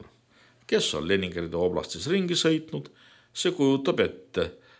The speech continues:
vägede liikumiskiirust, millega valged Narva alt Jamburgini jõudsid. Liigid-, liiguti ju siiski jalgsi ning vedu toimus hoburakenditega.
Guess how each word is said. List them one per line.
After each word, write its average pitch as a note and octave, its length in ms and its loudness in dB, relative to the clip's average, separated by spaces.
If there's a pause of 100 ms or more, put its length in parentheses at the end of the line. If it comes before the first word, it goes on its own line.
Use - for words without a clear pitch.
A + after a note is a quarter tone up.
(160)
vägede A2+ 400 2
liikumiskiirust, C#3+ 1120 -4 (560)
millega G2+ 340 0
valged C#3+ 560 2
Narva A#2+ 460 4
alt A#2+ 240 0
Jamburgini F#2 720 -2
jõudsid. - 500 -8 (1700)
Liigid-, F#3+ 360 0 (240)
liiguti E3+ 440 2
ju C#3 60 2
siiski D3+ 380 0
jalgsi - 480 2 (180)
ning G2 200 -8
vedu D3+ 280 4
toimus B2 380 2
hoburakenditega. D#2+ 1040 -4